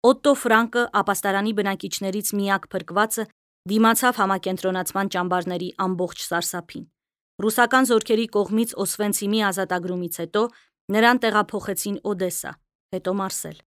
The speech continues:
Հազար ինը հարյուր քառասուն հինգ թվականի հունիսի երեքին վերադարձավ Ամստերդամ, որտեղ ապրեց և աշխատեց մինչև հազար ինը հարյուր հիսուներեք թվականը, որից հետո արտագաղթեց Բազել, Շվեյցարիա,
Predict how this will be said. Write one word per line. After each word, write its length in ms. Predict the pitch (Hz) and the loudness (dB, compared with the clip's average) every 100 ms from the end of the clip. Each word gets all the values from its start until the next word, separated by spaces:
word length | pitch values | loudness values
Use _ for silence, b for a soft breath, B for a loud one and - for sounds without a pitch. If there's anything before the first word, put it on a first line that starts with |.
| _ | _
Հազար 300 | - 202 262 | 0 4 4
ինը 240 | 254 240 240 | 4 2 4
հարյուր 260 | 226 220 | 4 2
քառասուն 440 | 214 208 208 - 202 | 2 0 0 0 -2
հինգ 180 | 226 226 | -2 -2
թվականի 480 | 196 196 190 190 | 0 2 2 0
հունիսի 400 | 190 190 190 - | 0 -2 -4 -4
երեքին 500 | 180 180 175 170 208 | -2 -2 -2 -4 -4
վերադարձավ 640 | 202 185 180 175 170 175 170 | 0 0 0 -2 -4 -4 -2
Ամստերդամ, 640 | 170 - 165 165 185 226 226 _ _ _ _ - | -4 -4 -8 -2 2 2 0 _ _ _ _ -2
որտեղ 340 | 190 220 277 | 2 4 6
ապրեց 360 | 254 226 240 247 | 6 4 4 2
և 140 | 208 190 | 2 2
աշխատեց 540 | 185 - 180 214 208 | 0 -2 -2 -2 -2
մինչև 400 | 190 185 208 196 | -4 -4 -4 -2
հազար 300 | 185 185 190 | -2 -2 -4
ինը 240 | 190 190 | -4 -4
հարյուր 240 | 185 175 170 | -4 -6 -6
հիսուներեք 560 | 175 - 180 170 170 | -8 -6 -6 -6 -6
թվականը, 500 | - 170 170 165 151 160 _ - | -8 -6 -6 -6 -10 -12 _ -4
որից 340 | 190 220 254 | 2 2 2
հետո 240 | 233 220 220 | 0 0 2
արտագաղթեց 800 | 196 185 185 180 180 - 190 - | 2 0 0 -2 -4 -6 -8 -2
Բազել, 420 | 180 180 156 - _ | 0 0 -4 -14 _
Շվեյցարիա, 680 | - 180 165 180 165 160 | -6 -4 -4 -4 -8 -10